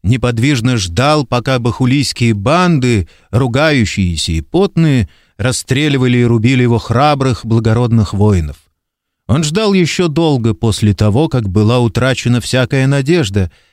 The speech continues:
не обращая внимания на настойчивые призывы к бегству. Мало-помалу все придворные покинули царя царей, оставив его одного, слишком ошеломленного или слишком гордого,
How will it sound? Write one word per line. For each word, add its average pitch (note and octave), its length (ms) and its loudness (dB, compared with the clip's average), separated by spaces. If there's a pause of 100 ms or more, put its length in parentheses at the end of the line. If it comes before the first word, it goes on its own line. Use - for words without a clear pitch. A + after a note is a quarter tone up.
(200)
не G#2+ 100 2
обращая F3 520 0
внимания D#3 520 0
на B2 120 2
настойчивые A#2 800 0
призывы G2 480 0
к D#2 80 -6
бегству. D#2 580 -8 (760)
Мало-помалу B2+ 840 0 (220)
все B2+ 220 -2
придворные B2 600 0
покинули A#2+ 520 0
царя G#2+ 320 0
царей, A2+ 480 -2 (260)
оставив B2 640 0
его A#2+ 260 2
одного, C#3+ 600 0 (340)
слишком D#3+ 640 -2
ошеломленного A#2+ 840 0
или F#2 180 0
слишком F2 580 -4
гордого, A2 540 -2